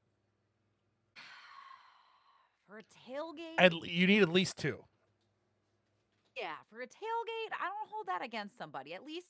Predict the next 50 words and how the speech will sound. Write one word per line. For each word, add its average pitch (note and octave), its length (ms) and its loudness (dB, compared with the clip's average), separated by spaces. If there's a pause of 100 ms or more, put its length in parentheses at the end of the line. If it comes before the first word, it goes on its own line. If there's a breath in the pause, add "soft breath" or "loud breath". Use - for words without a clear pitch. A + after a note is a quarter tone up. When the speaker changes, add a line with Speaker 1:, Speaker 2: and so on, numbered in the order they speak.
(100)
Speaker 1:
two. F#3+ 360 -8 (420)
Speaker 2:
Because F3+ 340 2
w- D#3+ 140 -6
Speaker 1:
I C#4+ 140 0
would D4+ 140 -6
even C4 180 -6
accept B3 460 -6
that, G#3 120 -6
like, G3 220 -8
if A3+ 180 -8
your G#3 120 -10 (200)
party G#3+ 300 -8
rolls F3+ 400 -12
up E3 200 -4
together A3+ 540 -6
and A3+ 140 -6
takes B3+ 300 -8
up, B3+ 220 -4
like, A#3 200 -8 (100)
four C4 240 0
or C4+ 80 -2
five C4 320 0
parking C4+ 320 -8
spots C4 380 -6
for C4+ 100 -16
the B3 100 -16 (180)
Speaker 2:
Yeah, F3 80 6
that's F#3 220 6
Speaker 1:
tailgate, - 40 -2
Speaker 2:
different. C3 340 2
Yeah, E3 100 6
yeah, D3 120 10
no, B2+ 140 8
no, A#2+ 80 6
that's, C#3 180 6
that's D3+ 320 6
all E3 140 8
Speaker 1:
I'm C3+ 80 4
Speaker 2:
good. C3 180 4
Speaker 1:
okay - 160 -4
with - 140 -8 (160)
Speaker 2:
But D#3+ 100 10
if - 80 10
Speaker 1:
that. F#3+ 60 6
Speaker 2:
you're G#3 80 12
Speaker 1:
Yeah, F3+ 60 10
Speaker 2:
one F3 220 12
car E3+ 360 12
Speaker 1:
one A#3 80 -2
guy, G#3+ 500 0